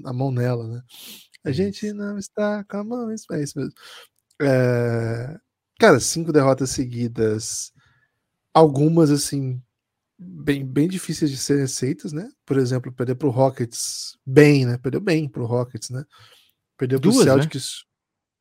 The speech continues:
Speaker 1: duas pro Rockets, perdeu pro Celtics de um jeito bem, assim, avassalador. E, cara, acostumou mal o Celtics, né? Porque o Celtics achou que tava voando e agora começou a perder, quase perdeu ontem, né? Começou, perdeu duas e quase perdeu pro Leicão.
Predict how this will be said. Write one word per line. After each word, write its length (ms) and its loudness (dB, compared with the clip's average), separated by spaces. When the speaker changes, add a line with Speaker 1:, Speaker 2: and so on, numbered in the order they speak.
Speaker 1:
duas 280 -2
pro 100 -2
Rockets, 380 0
perdeu 240 6
pro 160 2
Celtics 640 2
de 100 -6
um 80 0
jeito 720 -2
bem, 260 -4
assim, 320 -6
avassalador. 960 -4
E, 260 -4
cara, 360 -4
acostumou 360 -2
mal 160 0
o 60 -2
Celtics, 420 0
né? 100 -8
Porque 160 -10
o 40 -4
Celtics 240 -4
achou 140 -6
que 60 -16
tava 180 0
voando 320 -2
e 40 -8
agora 160 -6
começou 260 -6
a 60 -2
perder, 380 0
quase 260 -4
perdeu 320 -2
ontem, 260 -8
né? 140 -10
Começou, 260 -14
perdeu 240 -2
duas 360 -6
e 40 -20
quase 340 -10
perdeu 280 -2
pro 160 -8
Leicão. 440 -6